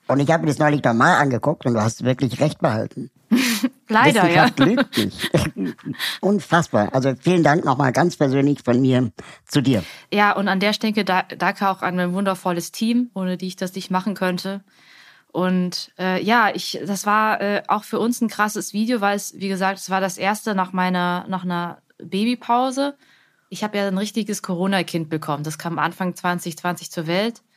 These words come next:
Speaker 2: Und wie du sagst, es wird für immer so eine Zeitrechnung vor, danach Pandemie geben. Und irgendwann wird die Pandemie zum Glück sehr weit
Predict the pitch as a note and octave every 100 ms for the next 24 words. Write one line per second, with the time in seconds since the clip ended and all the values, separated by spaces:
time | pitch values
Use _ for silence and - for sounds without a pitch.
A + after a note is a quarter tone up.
0 | _ _ _ _ F#3+ F3+ F#3+ F3+ F#3+ G#3+
1 | G#3+ - F#3 G#3 - G3 G#3+ A3 G3 F#3+
2 | F#3 - F#3 - F#3+ F3 F#3 E3+ G3 G3+
3 | G3 F3+ F#3 F#3+ - F#3 F3+ G3 A#3 A3
4 | A3 A#3+ B3 C4+ - _ _ _ - F#3
5 | - G#3+ G#3+ G3+ G#3 G#3 G3+ F#3 G3 G3+
6 | - F#3 F#3 F#3+ G3 - G#3 G3 - -
7 | G3 F#3 F#3 F#3+ -